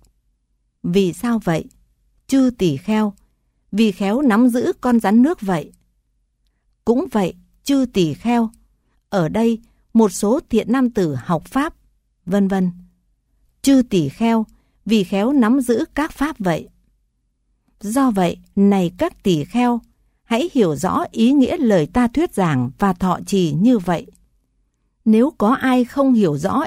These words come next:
ý nghĩa lời ta thuyết giảng, thì ở nơi đây,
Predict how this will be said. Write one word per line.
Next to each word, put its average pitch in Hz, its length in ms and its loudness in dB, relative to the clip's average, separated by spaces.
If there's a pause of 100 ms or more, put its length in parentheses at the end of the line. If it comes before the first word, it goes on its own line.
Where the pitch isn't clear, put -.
ý 226 160 2
nghĩa 269 280 4
lời 208 280 0
ta 240 220 -2
thuyết 320 240 -4
giảng, 151 320 -2 (640)
thì 226 140 4
ở 175 260 0
nơi 254 220 4
đây, 240 280 2